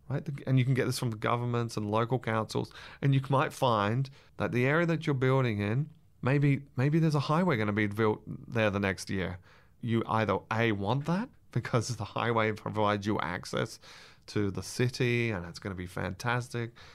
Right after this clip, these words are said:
or you don't really want it because it's right next door to you and it's gonna be so noisy. There will be plans in your neighborhood. There'll be plans that you can get from the council.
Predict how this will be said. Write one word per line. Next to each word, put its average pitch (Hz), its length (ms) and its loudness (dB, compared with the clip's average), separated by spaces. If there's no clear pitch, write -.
or 123 160 4
you 123 100 2
don't 123 240 4
really 113 220 4
want 101 200 2
it 101 60 -2
because 104 260 0
it's 107 140 -4
right 101 260 2
next 101 200 -4
door 117 200 0
to 110 80 -2
you 101 160 -2
and 95 80 -4
it's 92 100 -8
gonna 95 140 -6
be 92 140 -6
so 98 220 -2
noisy. 92 480 -2
There 127 360 2
will 131 340 2
be 131 140 2
plans 113 720 0
in 107 140 -2
your 107 200 -2
neighborhood. 104 800 -2
There'll 98 120 -4
be 104 120 -4
plans 107 360 -2
that 113 160 -6
you 127 60 -6
can 123 120 -4
get 90 200 -4
from 107 140 -8
the 107 80 -6
council. 87 500 -6